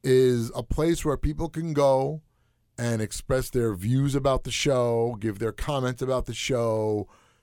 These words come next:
aware, someplace to discuss the other side of midnight. It is not a place to just talk about anything and everything you want, which is what it does turn into at times.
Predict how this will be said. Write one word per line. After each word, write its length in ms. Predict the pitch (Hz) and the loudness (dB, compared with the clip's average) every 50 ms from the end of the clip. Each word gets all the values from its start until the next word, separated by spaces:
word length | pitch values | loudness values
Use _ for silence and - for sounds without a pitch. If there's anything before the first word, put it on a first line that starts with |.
| _ _ _ _ _ | _ _ _ _ _
aware, 640 | - 147 151 160 180 196 196 196 196 190 185 180 - - | 0 0 0 2 2 2 2 2 2 0 -2 -2 -4 -8
someplace 460 | - - 220 226 - - 302 277 - - | -6 -4 -4 -4 -2 -2 -2 -2 -2 -4
to 160 | - 190 180 | -4 -4 -4
discuss 960 | 143 120 123 131 127 117 - - - - - 170 160 147 135 123 110 - - - | -4 -4 -4 -4 -4 -4 -6 -6 -6 -4 0 2 2 4 2 2 -2 -4 -8 -6
the 200 | 127 120 127 - - | -4 -4 -4 -2 -2
other 240 | 135 131 120 123 120 | -2 0 2 2 0
side 320 | - - 123 107 107 101 | 0 0 0 2 2 0
of 160 | 101 90 85 98 | 0 -2 -2 -2
midnight. 540 | 107 113 113 110 95 85 85 - - - _ _ _ _ _ _ _ _ _ _ _ _ _ _ | -2 0 0 -2 -2 -6 -8 -12 -12 -16 _ _ _ _ _ _ _ _ _ _ _ _ _ _
It 120 | - 143 143 | -2 0 0
is 140 | 147 131 113 | 0 0 2
not 260 | 135 185 240 277 302 | 2 4 4 4 4
a 80 | 302 | 2
place 560 | 202 - 220 202 180 165 160 156 - - - - _ _ _ _ _ | 0 2 2 2 4 2 2 0 -2 -6 -12 -14 _ _ _ _ _
to 80 | - 147 | -2 0
just 220 | 139 165 156 - | 0 0 0 0
talk 240 | - 165 160 156 - | 2 2 2 0 0
about 240 | 151 143 143 139 135 | 0 2 2 2 2
anything 400 | 139 147 151 139 - 143 131 127 | 2 0 -2 0 0 -2 0 0
and 80 | 120 | 0
everything 380 | 120 120 117 113 117 113 107 104 | 0 0 0 -2 -2 -2 -2 -2
you 100 | 101 104 | -2 0
want, 340 | 107 135 175 165 113 - - - - _ _ _ _ _ _ - | 4 4 4 4 4 0 -6 -16 -20 _ _ _ _ _ _ 0
which 220 | 139 151 147 - | 0 0 2 0
is 180 | 143 120 101 104 | -4 -4 -6 -6
what 220 | 107 127 151 151 | -2 0 0 0
it 140 | 156 151 117 | 0 -2 -4
does 220 | 113 151 156 147 120 | -2 -2 -2 -2 -2
turn 260 | - - 147 139 139 | -2 -2 0 0 0
into 400 | 147 156 151 151 - 127 120 - - - | 0 0 -2 -2 0 0 0 -2 -2 -4
at 240 | 120 117 107 - - | -6 -6 -4 -4 -4
times. 600 | - 143 135 113 87 78 - - - - - | -2 0 0 0 -2 -4 -8 -16 -20 -20 -20